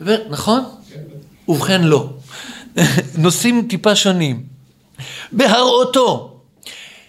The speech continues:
Speaker 1: את עושר, כבוד, מלכותו, ואת יקר, תפארת, גדולתו.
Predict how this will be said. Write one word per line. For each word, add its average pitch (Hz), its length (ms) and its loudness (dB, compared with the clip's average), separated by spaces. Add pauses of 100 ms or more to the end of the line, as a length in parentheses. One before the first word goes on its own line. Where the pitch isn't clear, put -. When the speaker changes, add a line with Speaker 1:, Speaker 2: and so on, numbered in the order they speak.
(200)
Speaker 1:
את 285 140 0
עושר, 294 840 4 (280)
כבוד, 320 760 4 (220)
מלכותו, 359 1080 0 (180)
ואת 339 680 0 (220)
יקר, 415 840 2 (260)
תפארת, 415 1120 0 (260)
גדולתו. 453 1300 2